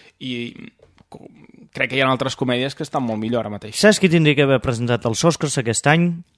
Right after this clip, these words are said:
Speaker 2: Els dos protagonistes de Big Bang Theory.
Speaker 1: I tant, i tant. En Sheldon com a presentador
Speaker 2: I en
Speaker 1: dels
Speaker 2: Leonard.
Speaker 1: Oscars. Exacte.
Speaker 2: És que
Speaker 1: Sí, sí, sí, sí.
Speaker 2: quina millor parella.
Speaker 1: I tant, i tant, i tant. Bé, ah, un altre dia serà. Què més?
Speaker 2: Continuem.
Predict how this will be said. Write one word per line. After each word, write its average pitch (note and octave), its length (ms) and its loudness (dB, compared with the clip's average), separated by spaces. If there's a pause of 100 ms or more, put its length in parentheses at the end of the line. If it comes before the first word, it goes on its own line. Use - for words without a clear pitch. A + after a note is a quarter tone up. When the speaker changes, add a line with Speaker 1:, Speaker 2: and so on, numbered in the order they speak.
(280)
Speaker 2:
Els B2+ 160 2
dos D#3 160 6
protagonistes C3+ 580 0
de A#2 60 2
Big B2 240 0
Bang A2 200 2
Theory. G#2 260 0
Speaker 1:
I F3 60 2
tant, A2+ 380 2 (160)
i D3+ 120 -6
tant. A#2 320 0
En C#3 120 0
Sheldon A#3+ 640 6 (100)
com F3+ 140 4
a E3+ 100 8
presentador D#3+ 540 4
Speaker 2:
I E3+ 40 10
en D#3+ 60 10
Speaker 1:
dels E3 100 10
Speaker 2:
Leonard. C#3 540 8
Speaker 1:
Oscars. C3+ 160 -6
Exacte. E3 260 8
Speaker 2:
És G#2+ 180 6
que F3 80 -8
Speaker 1:
Sí, F#3+ 220 6
sí, D#3 180 0
sí, C#3 200 -2
sí. A#2+ 220 -4
Speaker 2:
quina G#3 180 6
millor F3+ 340 6
parella. A2+ 380 0
Speaker 1:
I - 100 0
tant, C3 240 2
i C#3+ 80 0
tant, C3 200 2
i A#2 60 -2
tant. G2+ 400 -6
Bé, D#3+ 260 4 (240)
ah, D3+ 180 4 (880)
un D#3 60 2
altre D3+ 240 4
dia B2 140 2
serà. F#2 240 -6 (100)
Què C4+ 140 4
més? A#3+ 100 10
Speaker 2:
Continuem. G#3+ 460 8